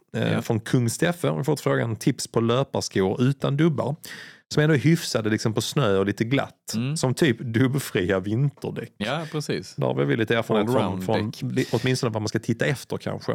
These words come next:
Speaker 2: Ja.
Speaker 1: Men, eh, har du några skor, Fredrik? Du,
Speaker 2: Ja,
Speaker 1: liksom,
Speaker 2: men precis.
Speaker 1: märken och
Speaker 2: Alltså,
Speaker 1: skor,
Speaker 2: vi,
Speaker 1: tänker på.
Speaker 2: vi pratade om det i mellansnacket att, eh, alltså, Puma har ju någon patent på någon som, något som heter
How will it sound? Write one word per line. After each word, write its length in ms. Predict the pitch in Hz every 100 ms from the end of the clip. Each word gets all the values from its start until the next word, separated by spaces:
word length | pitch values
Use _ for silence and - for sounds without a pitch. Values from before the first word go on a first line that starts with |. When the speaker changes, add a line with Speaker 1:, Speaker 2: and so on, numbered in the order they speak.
| 110
Speaker 2:
Ja. 100 | 117 110 117
Speaker 1:
Men, 100 | 107
eh, 60 | 110
har 120 | 147
du 60 | 185
några 140 | 127
skor, 200 | - 101
Fredrik? 280 | - 107 -
Du, 60 |
Speaker 2:
Ja, 220 | 101 127 156
Speaker 1:
liksom, 180 | 165 110
Speaker 2:
men 100 | 104
precis. 160 | 131
Speaker 1:
märken 280 | 113 - 107
och 20 | 98
Speaker 2:
Alltså, 180 | -
Speaker 1:
skor, 100 | 101
Speaker 2:
vi, 80 | 135
Speaker 1:
tänker 160 | 120 104
på. 60 |
Speaker 2:
vi 160 | 139 139
pratade 320 | - 151 135
om 40 | 135
det 60 |
i 40 | 131
mellansnacket 640 | 135 131 - 110 113 107
att, 280 | 117 _ 120
eh, 760 | 113 113 - _ _ - - 120
alltså, 220 | - 117
Puma 380 | 180 147 117 139
har 160 | 143
ju 480 | 120 120 123 120 120
någon 340 | 120 123 117
patent 500 | 113 113 127 98 95 -
på 100 | 98
någon 180 | 98
som, 180 | - 101
något 280 | 98 101 95
som 120 | 104
heter 260 | 95 101